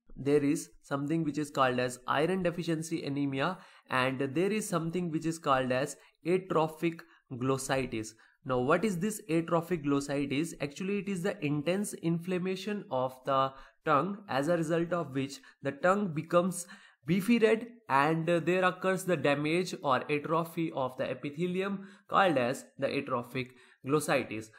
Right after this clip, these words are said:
So this is the Plummer-Vinson syndrome, and why I have discussed the Plummer-Vinson syndrome over here is because in case of Plummer-Vinson syndrome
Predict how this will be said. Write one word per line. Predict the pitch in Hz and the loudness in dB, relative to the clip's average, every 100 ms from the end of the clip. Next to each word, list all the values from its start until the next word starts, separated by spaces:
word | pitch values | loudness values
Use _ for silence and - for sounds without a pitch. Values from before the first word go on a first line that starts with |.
| - | -14
So | - 175 | -8 -4
this | 214 220 | -2 -2
is | 208 | -2
the | 233 | -2
Plummer-Vinson | 180 175 185 185 185 175 190 | 0 0 0 -2 -4 -4 -6
syndrome, | 175 185 170 190 208 | -4 -2 0 -2 -2
and | 147 147 139 | -2 -2 2
why | 156 185 - | 2 2 4
I | 160 | 4
have | 160 165 165 | 4 0 0
discussed | 156 - 175 160 151 | -2 -2 -4 -2 -4
the | 156 | -6
Plummer-Vinson | 143 143 165 160 160 165 160 | -4 -2 0 0 -2 -2 -2
syndrome | 156 143 151 151 - | -2 2 2 2 2
over | 135 139 | 2 2
here | 139 151 165 196 - | 0 0 0 -2 -6
is | 131 | -6
because | 120 139 135 135 170 - - | -4 -4 2 4 4 0 -8
in | 156 165 | -4 -2
case | 208 208 | 0 0
of | 196 190 | -2 0
Plummer-Vinson | 143 143 139 139 135 147 | -2 -2 -2 -4 -4 -6
syndrome | 139 139 120 127 175 | -6 -8 -4 -4 -4